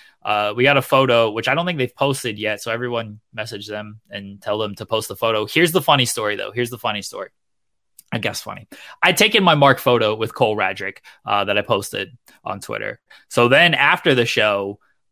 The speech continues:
that was, like, during, that was, like, during the main event or just before the main event, Cole and I were, were talking, and we took that photo. After the show, Cole's selling his merch and everything. Um, I go up with the, the Cease twins 'cause I wanted to take a photo with them. And Cole grabs me. He hands the phone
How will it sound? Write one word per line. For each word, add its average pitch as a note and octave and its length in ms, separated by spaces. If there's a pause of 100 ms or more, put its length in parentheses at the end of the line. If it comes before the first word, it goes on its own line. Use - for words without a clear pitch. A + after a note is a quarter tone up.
(120)
that D3+ 100
was, D#3+ 160
like, B2 200
during, C3+ 320
that C#3 80
was, D3+ 100
like, C3+ 120
during B2+ 240
the A2+ 80
main A2 180
event G#2+ 380
or G#2 80
just B2+ 200
before A2 280
the G#2+ 80
main G2+ 160
event, G2+ 340
Cole G#2 260
and G2 80
I G2 340 (120)
were, G#2+ 140
were G2 120
talking, G2 380
and G2 160
we G2+ 60
took G2 160
that G2 160
photo. G2 280 (240)
After G3 280
the D#3 80
show, C#3 380
Cole's D3 300
selling B2+ 380
his A2+ 140
merch D3+ 320
and C#3+ 60
everything. C3+ 600 (340)
Um, A2+ 440
I A#2+ 80
go B2+ 220
up B2 260 (160)
with A#2 300
the, A2 240
the A2+ 80
Cease G3+ 220
twins B2+ 260
'cause A#2+ 120
I A#2+ 60
wanted A2+ 200
to G#2+ 60
take A2 120
a A2 60
photo G#2 420 (240)
with G#2+ 240
them. C#3 480 (400)
And D3 180
Cole G#3+ 300
grabs F3 320
me. F#3 360
He D#3+ 160
hands G3+ 240
the E3+ 100
phone D3+ 480